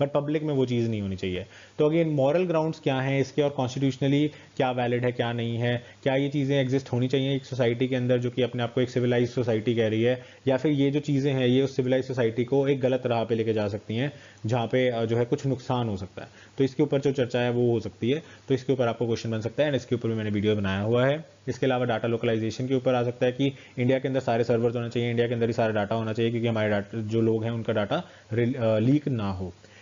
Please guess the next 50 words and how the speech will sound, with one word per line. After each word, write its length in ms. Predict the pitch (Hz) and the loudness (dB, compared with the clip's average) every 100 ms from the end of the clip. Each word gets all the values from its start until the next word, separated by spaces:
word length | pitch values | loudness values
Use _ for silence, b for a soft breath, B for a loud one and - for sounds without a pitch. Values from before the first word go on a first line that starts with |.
| B | B
इसके 180 | 131 - | -4 0
अलावा 240 | 135 131 139 | 2 2 0
crisis 380 | 131 117 139 | 0 -2 -2
जो 120 | 135 131 | 0 0
आपके 200 | 123 127 | 0 0
sugar 200 | 127 127 | 0 2
cane 160 | 135 | 0
sector 280 | 127 123 127 | -2 -2 -2
के 80 | 123 | -2
अंदर 240 | 120 123 | 0 2
है, 220 | 127 127 | 2 -2
sugar 240 | 123 120 117 | 0 0 0
cane 100 | 120 | 0
sector 220 | 117 120 | -2 -2
के 60 | 120 | -2
अंदर 120 | 117 | -2
जो 80 | 117 | 0
prices 340 | 113 104 120 | -2 -2 -2
fluctuation 440 | 120 - 120 120 | -2 0 0 0
होती 260 | 117 107 110 | -2 0 2
है, 280 | 113 110 110 B - | 2 0 -4 B -2
फिर 160 | 131 123 | -2 0
sugar 260 | 131 123 | -2 0
cane 200 | 123 127 | 0 0
को 80 | 123 | -2
import 280 | 117 123 123 | 0 -2 0
करने 200 | 127 117 | -2 0
की 80 | 120 | 0
बात 240 | 113 107 | 0 0
होती 200 | 110 110 | -2 0
है, 200 | 110 123 B B - | 0 -2 B B -2
वो 80 | 139 | 0
सारी 220 | 139 123 | 2 0
चीज़ें 240 | 120 117 113 | 0 0 0
जो 80 | |
हैं 80 | 120 | -2
वो 180 | 135 113 | 0 0
भी 120 | 117 | 0
आपको 380 | 113 - 131 139 | -2 0 0 0
important 400 | 117 107 120 120 | 0 -2 -2 -6
ब-, 240 | 110 123 - | -6 -6 -2
question 300 | 110 117 113 | -2 -2 -2
बना 180 | 104 101 | -2 -4
सकती 260 | 98 - | -6 -6
हैं 220 | 110 139 | -4 -2
जीएस 260 | 127 117 120 | 0 0 0
थ्री 120 | 117 | -2
के 120 | 110 | 0
हिसाब 240 | 107 98 - | -2 -2 -8
से। 180 | 113 | -10